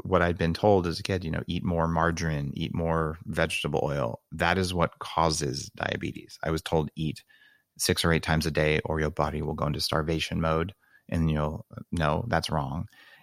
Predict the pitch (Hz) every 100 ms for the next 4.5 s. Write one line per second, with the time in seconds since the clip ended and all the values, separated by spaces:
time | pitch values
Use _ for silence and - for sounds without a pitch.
0 | - 113 151 143 - - - _ _ -
1 | 120 110 147 156 120 147 156 90 110 -
2 | 85 85 127 101 87 - - 135 151 151
3 | 123 120 113 104 - - 104 - 95 87
4 | - - - - -